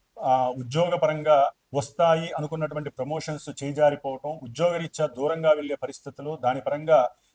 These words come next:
ధనం ఖర్చు అవ్వటం, కుటుంబంలో కలతలు. ఒకటి కాదండి, మేషరాశి వారికి ఏలినాటి శని ప్రభావం వలన రాహుతో కలవడం ద్వారా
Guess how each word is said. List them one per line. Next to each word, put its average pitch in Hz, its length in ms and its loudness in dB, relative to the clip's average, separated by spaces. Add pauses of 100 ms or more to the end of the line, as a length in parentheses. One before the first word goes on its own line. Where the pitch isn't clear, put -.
(100)
ధనం 156 340 -2
ఖర్చు - 320 0
అవ్వటం, 151 400 -4
కుటుంబంలో 165 640 -4
కలతలు. 143 460 -2 (320)
ఒకటి 151 240 -4
కాదండి, 160 480 2 (380)
మేషరాశి 170 580 0
వారికి 156 680 0
ఏలినాటి 165 400 0
శని 151 180 -8
ప్రభావం 147 580 2
వలన 147 200 -4
రాహుతో 151 680 0
కలవడం 143 380 -2
ద్వారా 131 420 4